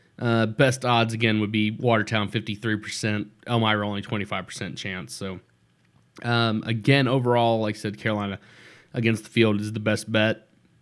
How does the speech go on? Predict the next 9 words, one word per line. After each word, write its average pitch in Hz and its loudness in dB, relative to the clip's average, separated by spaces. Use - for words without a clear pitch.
um, 107 0
by 110 2
a 104 -2
pretty 139 2
decent 117 0
little 110 0
margin. 104 -2
And 101 -2
then, 101 -2